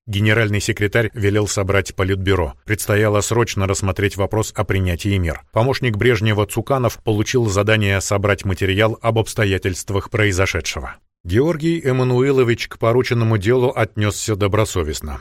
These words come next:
Для начала позвонил Коровке, из-за которого в стране случилась буча, и расспросил его подробно.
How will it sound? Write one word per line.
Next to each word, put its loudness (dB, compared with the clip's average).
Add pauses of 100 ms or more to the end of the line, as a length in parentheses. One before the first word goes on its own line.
(120)
Для 2
начала 2
позвонил 0
Коровке, 0
из-за -2
которого 0
в -6
стране 0
случилась 0
буча, 0 (260)
и 0
расспросил -2
его 2
подробно. -2